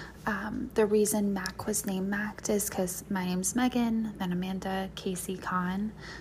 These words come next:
So I'm gonna make shirts with all of the initials for me and my sisters and my mom,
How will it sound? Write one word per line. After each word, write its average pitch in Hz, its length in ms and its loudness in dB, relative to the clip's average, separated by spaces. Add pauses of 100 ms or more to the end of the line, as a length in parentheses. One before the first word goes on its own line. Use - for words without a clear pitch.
So - 120 -4
I'm 190 160 -4
gonna 190 220 -4
make 196 300 -4
shirts - 480 0
with 214 200 0
all 202 220 2
of 196 140 2
the 202 80 0
initials 214 500 0
for 214 160 -2
me 190 260 0
and 190 80 0
my 196 120 0
sisters 196 480 -2
and 202 80 0
my 190 100 0
mom, 220 520 2